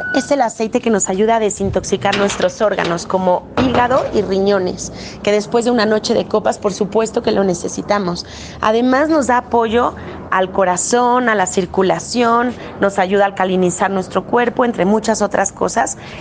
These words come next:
En esta ocasión lo utilizaríamos para poder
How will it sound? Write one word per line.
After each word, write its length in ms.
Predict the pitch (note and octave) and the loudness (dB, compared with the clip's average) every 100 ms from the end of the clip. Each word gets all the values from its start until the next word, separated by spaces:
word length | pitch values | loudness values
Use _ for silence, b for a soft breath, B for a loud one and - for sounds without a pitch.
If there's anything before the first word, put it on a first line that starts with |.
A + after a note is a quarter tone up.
| B | B
En 140 | A3 | 2
esta 200 | A#3 - | 2 0
ocasión 420 | B3+ G3+ - A#3 | 0 0 0 2
lo 80 | C4+ | 2
utilizaríamos 800 | C4 G#3 F#3+ G3 F#3+ G#3+ A#3+ B3 | 2 2 0 0 2 2 2 0
para 260 | A3+ F#3 F3+ | 2 0 2
poder 320 | G3 G#3+ | 2 2